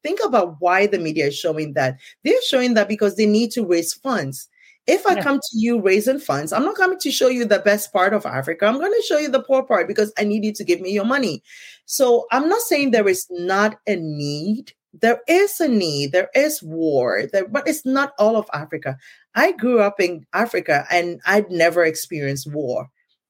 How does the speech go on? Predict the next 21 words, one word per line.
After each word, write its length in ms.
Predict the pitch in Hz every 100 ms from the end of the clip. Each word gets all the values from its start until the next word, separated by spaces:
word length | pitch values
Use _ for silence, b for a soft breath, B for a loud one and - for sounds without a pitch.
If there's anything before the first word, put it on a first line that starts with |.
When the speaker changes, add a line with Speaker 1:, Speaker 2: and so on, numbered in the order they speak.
| _ _ -
Speaker 1:
Is 180 | 180
there 120 | 208 208
war 300 | 170 185 180
in 140 | 156
Africa? 360 | 135 147 196 202
Yes, 560 | 165 262 349 403 -
there 200 | 262 247
is 260 | 233 240 240
war 220 | 165 156
in 100 | 139
Africa. 400 | 131 127 143 135
And 160 | 233 247
so 220 | 330 339
is 260 | 302 302 - _ b b
other 180 | 269 302
parts 300 | - 254 254
of 100 | 262
the 100 | 247
world 280 | 233 247 240
too, 400 | - 370 175 160 -
right? 340 | 202 233